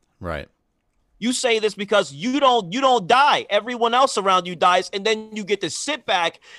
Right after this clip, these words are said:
Speaker 2: and be shocked that it happened. Like
Speaker 1: Right.
Speaker 2: a lot of you were four years ago when you chose to do nothing, when you chose to not take a part, uh, to take part in the ele-, election process, which is your prerogative. But then you had the nerve to be shocked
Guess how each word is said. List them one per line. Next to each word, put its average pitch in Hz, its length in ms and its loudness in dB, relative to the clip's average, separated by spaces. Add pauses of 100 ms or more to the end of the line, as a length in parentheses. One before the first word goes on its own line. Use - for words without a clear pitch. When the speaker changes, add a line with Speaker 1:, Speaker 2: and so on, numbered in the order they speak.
Speaker 2:
and 196 240 0
be 226 180 -4
shocked - 640 0
that 208 140 2
it 190 80 -2
happened. 339 460 -2 (220)
Like 175 140 0
Speaker 1:
Right. 165 60 -2
Speaker 2:
a 170 60 2
lot 247 280 2
of 208 100 -4
you 208 140 -8
were 202 160 0
four 208 240 0
years 220 300 -6
ago 190 180 0
when 190 160 -2
you 190 100 -10
chose 202 300 0
to 180 80 -8
do 170 160 -8
nothing, 185 540 -2
when 170 120 -10
you 180 80 -12
chose 190 280 -4
to 160 100 -8
not 196 320 -2
take 196 220 -4
a - 40 -12
part, 214 440 0
uh, 170 100 0 (380)
to 170 60 -8
take 214 260 -2
part 220 260 4
in 180 200 -4
the 170 160 -2
ele-, 165 220 -2 (100)
election 170 420 -2
process, 208 440 0
which 160 160 -12
is 156 140 -8
your 190 160 -2
prerogative. 180 560 -2 (240)
But 190 140 -6
then 262 180 0
you 247 80 0
had 233 160 2
the 208 80 2
nerve 226 380 0
to 220 80 -4
be 208 120 -6
shocked - 520 0